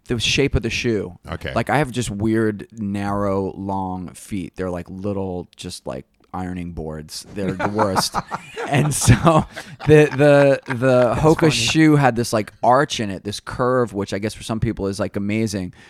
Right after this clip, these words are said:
Speaker 1: For me, it was not. But
Speaker 2: Mm.
Speaker 1: then I got sent a pair of Hokas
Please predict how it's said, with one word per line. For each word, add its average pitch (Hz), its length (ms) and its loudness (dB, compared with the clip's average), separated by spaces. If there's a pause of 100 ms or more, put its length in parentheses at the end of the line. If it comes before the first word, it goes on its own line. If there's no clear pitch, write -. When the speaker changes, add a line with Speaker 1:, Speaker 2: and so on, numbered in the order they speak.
(100)
Speaker 1:
For 110 140 -4
me, 117 160 2
it 101 80 0
was 98 180 -4
not. 110 480 -4 (340)
But 113 140 0
Speaker 2:
Mm. 110 40 -4
Speaker 1:
then 127 120 0
I 127 80 2
got 113 200 -2
sent 156 380 -8
a - 40 -4
pair 117 260 0
of 110 80 -4
Hokas 101 640 -6